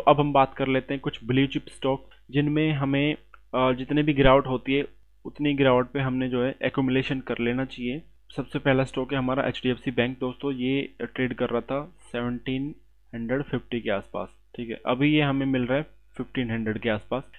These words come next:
और मैं कहता हूँ अगर और भी हमें नीचे मिलता है फोर्टीन हंड्रेड के आसपास, अगर ये हमें मिल जाता है तो well and good है। इसमें जो है हम accumulation कर, कर सकते हैं आगे आने वाले time में, इसमें एक अच्छी momentum हमें देखने को मिलेगी,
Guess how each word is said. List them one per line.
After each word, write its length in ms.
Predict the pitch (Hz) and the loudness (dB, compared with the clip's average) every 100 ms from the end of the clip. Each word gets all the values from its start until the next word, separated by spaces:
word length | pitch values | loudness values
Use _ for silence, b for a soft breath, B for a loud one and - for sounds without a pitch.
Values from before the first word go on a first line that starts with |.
| b - | b -2
और 260 | 117 127 | 2 2
मैं 180 | 127 131 | 2 0
कहता 260 | 135 135 139 | 0 -2 -2
हूँ 80 | 139 | -2
अगर 180 | 139 143 | 0 0
और 240 | 127 131 | 0 0
भी 140 | 139 | 0
हमें 220 | 135 131 135 | 0 0 0
नीचे 280 | 127 113 131 | 0 -2 -2
मिलता 260 | 120 113 | -2 -2
है 60 | 127 | -4
फोर्टीन 340 | - 120 135 127 | -2 -4 -2 -2
हंड्रेड 340 | 123 123 123 | -2 0 0
के 60 | 127 | 2
आसपास, 420 | 120 - 123 123 | 0 -2 -4 -4
अगर 180 | 117 117 | -4 -2
ये 60 | |
हमें 200 | 117 117 | -2 -4
मिल 180 | 117 110 | -2 -2
जाता 260 | 110 107 - | -2 -4 -6
है 60 | |
तो 180 | 127 131 | -8 -6
well 220 | 110 104 | -4 -2
and 160 | 117 113 | -2 -2
good 120 | 117 | -2
है। 100 | 135 165 B B B B B - | -2 -4 B B B B B -6
इसमें 260 | 143 151 151 | -4 0 2
जो 140 | 156 | 4
है 60 | 160 | 4
हम 180 | 143 156 - | 2 -2 -4
accumulation 580 | 139 143 139 139 151 156 - - _ | 0 2 4 2 0 -4 -8 -20 _
कर, 180 | - 123 - | -4 -4 0
कर 120 | 131 | 0
सकते 320 | - 139 - | 2 -2 0
हैं 360 | 143 143 180 185 - - | -2 -2 -6 -10 -6 4
आगे 240 | 131 123 | 4 6
आने 220 | 135 127 127 | 2 4 4
वाले 240 | 127 127 127 | 4 2 2
time 180 | 131 127 | 0 2
में, 160 | 143 156 | 0 -2
इसमें 260 | - 135 | -2 -2
एक 120 | 135 | 0
अच्छी 200 | 127 - | 0 -2
momentum 440 | 123 120 120 127 117 | -2 -2 -2 -4 -4
हमें 180 | 120 123 | -2 0
देखने 300 | 107 101 101 | 0 -2 -6
को 120 | 156 | -2
मिलेगी, 460 | 147 107 92 90 | 0 0 0 -4